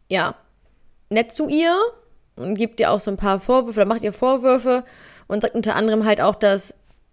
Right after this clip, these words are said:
der Robert nicht mehr tanzen kann,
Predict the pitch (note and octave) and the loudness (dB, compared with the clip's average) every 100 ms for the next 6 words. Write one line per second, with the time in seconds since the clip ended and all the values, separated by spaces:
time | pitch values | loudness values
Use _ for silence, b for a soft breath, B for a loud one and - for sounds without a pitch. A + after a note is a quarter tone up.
0 | _ F#3 F3+ G3 A3+ A3+ A3 - C#3 G3 | _ -4 -4 -2 4 4 4 -2 -10 -8
1 | G3+ A#3+ C#4+ D4 C#4 C#4+ - _ _ A4 | -8 -6 -6 -6 -8 -10 -14 _ _ _
2 | G#4 _ _ _ _ _ _ _ _ _ | -20 _ _ _ _ _ _ _ _ _
3 | _ B3 A#3 A#3 | _ -2 -2 -2